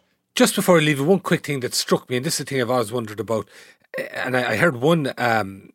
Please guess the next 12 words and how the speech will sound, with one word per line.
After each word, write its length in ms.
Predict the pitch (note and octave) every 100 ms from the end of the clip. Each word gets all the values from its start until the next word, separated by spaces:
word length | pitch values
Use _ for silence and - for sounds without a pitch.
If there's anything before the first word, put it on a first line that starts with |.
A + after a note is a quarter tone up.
| _
manager, 460 | A2+ A#2+ A#2 G#2
one 120 | A#2+ A2+
of 40 |
the 60 | A2+
healthcare 400 | B2+ - A#2 G#2
groups 320 | A2+ G2+ -
making 240 | A#2+ A2+
this 120 | G#2
point, 300 | - A#2+ A2+ -
that 120 | A2 - - -
hospitals 840 | - G#3+ - - G3 F3+ D#3 - -
still 520 | - - - D#3 G#2